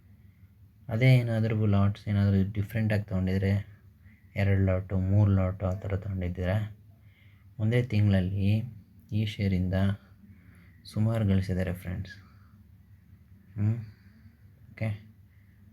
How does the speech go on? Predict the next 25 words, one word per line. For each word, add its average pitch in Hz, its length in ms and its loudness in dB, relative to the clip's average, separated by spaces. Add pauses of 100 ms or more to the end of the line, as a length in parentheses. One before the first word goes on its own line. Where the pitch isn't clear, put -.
(600)
So 120 80 -2
ಈ 120 220 0
ರೀತಿ 120 260 -4
ಇದು 113 180 0
ಐ 101 160 4
ಪಿ 104 160 0
ಒ 98 260 2
ಬಗ್ಗೆ 95 320 -6
ನಾನು 107 180 -2
ಹೇಳ್ಬೇಕಂತ 95 640 -2
ಇದ್ದಿದ್ದು, 95 380 -4 (440)
ಐ - 20 -4
ಪಿ 104 160 -8
ಒ 98 100 -2
ಬಗ್ಗೆ 101 240 -4
ಹೇಳಿದ್ದೀನಿ. 110 420 2 (880)
ಇನ್ನು 131 200 6 (3000)
ನಾನು, 110 320 6 (2500)
ಆ, 104 80 0 (380)
ನಿಮಗೆ 101 460 4 (1800)
ಇಷ್ಟು 123 220 -2
ದಿನ 135 100 6
ಏನು 117 380 6
ಇನ್ವೆಸ್ಟ್ 110 360 0
ಮಾಡಿದ್ದೆ, 104 520 0